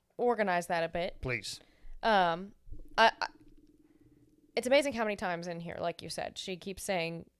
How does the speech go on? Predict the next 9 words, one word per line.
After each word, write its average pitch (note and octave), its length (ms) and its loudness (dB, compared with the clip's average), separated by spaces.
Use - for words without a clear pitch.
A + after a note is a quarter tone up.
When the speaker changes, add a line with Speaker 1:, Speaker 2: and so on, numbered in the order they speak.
Speaker 1:
"Son B3+ 440 6
is G3 420 2
food A3+ 220 0
aggressive," E3 420 -2
or D#3+ 60 -6
"Son A3+ 240 0
is G#3 160 -4
resource F#3+ 420 -6
guarding," D#3+ 480 -2